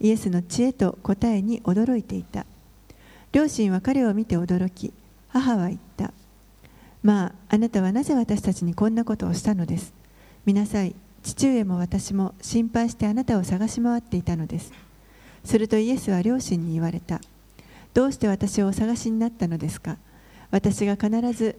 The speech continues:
自分の父の家にいることをご存じなかったのですか？」しかし両親にはイエスの話された言葉の意味がわからなかっ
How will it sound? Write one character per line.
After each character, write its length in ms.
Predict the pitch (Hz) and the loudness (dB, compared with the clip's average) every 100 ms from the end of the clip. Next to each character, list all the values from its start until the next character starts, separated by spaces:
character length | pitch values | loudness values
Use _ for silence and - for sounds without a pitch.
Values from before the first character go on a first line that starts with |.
| - | -4
自 160 | 202 | -2
分 180 | 208 240 | 0 -2
の 100 | 240 | -4
父 300 | 233 - 294 | -6 -6 0
の 100 | 262 | 2
家 200 | 208 214 | 2 0
に 120 | 196 | 0
い 40 | 175 | -2
る 100 | 190 | -2
こ 140 | 214 | -2
と 220 | 208 185 | 0 0
を 40 | - | 0
ご 120 | 185 | 0
存 220 | 196 262 | 0 0
じ 120 | 220 180 | -2 -4
な 140 | 233 | -4
か 80 | 254 | -6
っ 40 | |
た 160 | - 170 | -6 -8
の 120 | 175 | -6
で 100 | 156 | -8
す 100 | 135 | -10
か？」 160 | - 208 - - - - - - - | -12 -14 -18 -20 -20 -20 -20 -20 -14
し 80 | - | -4
か 140 | - 220 | 0 0
し 100 | 202 | 2
両 180 | 254 | 2
親 240 | 262 214 196 | 0 -2 0
に 120 | 202 | 0
は 180 | 196 175 - - - - | 0 -2 -8 -20 -20 -4
イ 100 | 220 | 0
エ 80 | 240 | 0
ス 120 | 240 | 0
の 120 | 190 | -2
話 280 | 190 202 233 | 0 0 0
さ 120 | 254 | 0
れ 100 | 247 | 0
た 100 | 226 | -2
言 260 | 196 185 202 | -2 -2 0
葉 120 | 208 | 0
の 80 | 202 | 0
意 120 | 202 | -2
味 120 | 180 | -2
が 220 | 170 220 - - | -2 -4 -6 -6
わ 120 | 175 | -4
か 120 | 214 | -2
ら 120 | 247 | -2
な 120 | 240 - | -2 -4
か 120 | |
っ 40 | - | -8